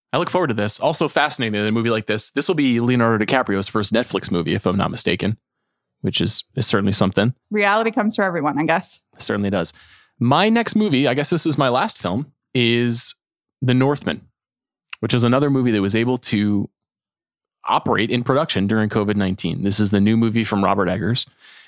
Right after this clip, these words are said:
Speaker 1: It is a Viking tale. It, similarly to Don't Look Up, has an extraordinary cast, particularly if you're a fan of Robert Eggers' movies. He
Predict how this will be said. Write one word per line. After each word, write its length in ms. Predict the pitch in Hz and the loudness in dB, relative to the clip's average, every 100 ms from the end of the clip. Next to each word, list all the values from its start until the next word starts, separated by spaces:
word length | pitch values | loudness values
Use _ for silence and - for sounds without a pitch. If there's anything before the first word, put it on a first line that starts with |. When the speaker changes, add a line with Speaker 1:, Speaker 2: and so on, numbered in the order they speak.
| - | -4
Speaker 1:
It 100 | 107 | 0
is 140 | 104 | 2
a 80 | 101 | 2
Viking 720 | 98 110 113 - 117 110 110 _ | 2 2 2 2 0 0 -2 _
tale. 380 | - 90 58 - _ _ _ _ _ | -2 0 -2 -6 _ _ _ _ _
It, 260 | 120 110 - | 0 0 0
similarly 540 | - 143 139 131 127 | 0 2 2 2 0
to 120 | 110 120 | -2 0
Don't 160 | 110 | 0
Look 160 | 104 92 | 0 0
Up, 220 | 92 90 | 0 -2
has 460 | - 92 85 - - | 0 0 0 -2 -4
an 120 | 107 | -6
extraordinary 540 | 95 - 101 98 90 87 | -4 -2 0 0 -2 -2
cast, 440 | - 90 90 - | 0 0 0 -4
particularly 640 | 104 151 131 120 110 104 | -4 -2 0 0 0 0
if 100 | 95 | -2
you're 160 | 98 92 | -2 -2
a 40 | |
fan 220 | 98 92 | 0 0
of 140 | 92 90 | 0 0
Robert 300 | 90 90 - | -2 -2 -2
Eggers' 340 | 110 98 95 | 0 0 0
movies. 480 | 92 92 90 - - - | -2 0 0 0 -4 -6
He 480 | - 95 87 87 | -6 -2 0 -2